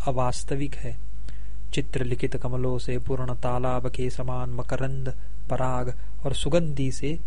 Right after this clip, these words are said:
रहित है। आकाश में स्फुरित हुए विविध वर्णों से युक्त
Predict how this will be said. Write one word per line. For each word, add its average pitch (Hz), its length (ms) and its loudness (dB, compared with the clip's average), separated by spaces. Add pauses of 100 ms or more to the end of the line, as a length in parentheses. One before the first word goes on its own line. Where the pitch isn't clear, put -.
(100)
रहित 139 320 0
है। 120 240 0 (720)
आकाश 127 520 0
में 123 140 0
स्फुरित 127 440 0
हुए 123 360 0
विविध 123 300 0
वर्णों 127 460 0
से 131 160 0
युक्त 123 460 0